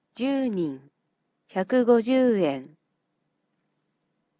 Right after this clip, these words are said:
南公民館。電話、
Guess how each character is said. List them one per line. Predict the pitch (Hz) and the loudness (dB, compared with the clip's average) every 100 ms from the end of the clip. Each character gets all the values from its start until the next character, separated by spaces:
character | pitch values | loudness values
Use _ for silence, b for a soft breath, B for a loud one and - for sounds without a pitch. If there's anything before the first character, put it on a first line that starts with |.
| _ - | _ -4
南 | 185 196 247 277 285 | 0 2 2 2 2
公 | 277 285 285 | 2 4 4
民 | 277 277 262 | 2 0 0
館。 | - 156 143 135 - _ _ _ _ _ _ | -4 -6 -6 -8 -14 _ _ _ _ _ _
電 | 175 220 226 226 | -2 0 -2 0
話、 | 220 220 | 0 -2